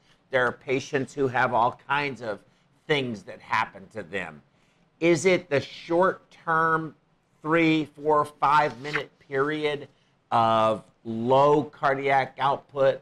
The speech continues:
enough to make sure the brain is being perfused, but, you know, really your, your peripheral, uh, tissues are really not getting enough? They're getting some, just not enough. Does that really matter in outcomes, or is this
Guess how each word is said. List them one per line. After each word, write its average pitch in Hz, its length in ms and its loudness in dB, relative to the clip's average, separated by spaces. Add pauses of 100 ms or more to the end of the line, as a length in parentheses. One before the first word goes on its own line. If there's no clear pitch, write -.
enough 123 580 -2
to 143 100 -20
make 135 260 -6
sure 131 340 -6
the 107 120 -8
brain 139 680 -6
is 135 160 2
being 131 460 -10
perfused, 131 680 -6 (420)
but, 117 340 0
you 123 80 -8
know, 120 160 0
really 139 460 2
your, 110 360 -2 (380)
your 117 180 0
peripheral, 131 800 -2 (300)
uh, 113 240 -2 (120)
tissues 127 640 -10
are 110 80 -8
really 123 360 0
not 117 420 -6 (140)
getting 131 380 0 (200)
enough? 113 640 -4 (420)
They're 135 140 2
getting 123 340 -2
some, 135 580 -2
just 104 160 -20
not 123 200 0
enough. 101 560 -4 (560)
Does 185 180 -2
that 196 320 0
really 160 300 -2
matter 147 480 -2
in 165 60 -8
outcomes, 165 500 -4
or 123 120 0
is 117 100 -8
this 165 220 -4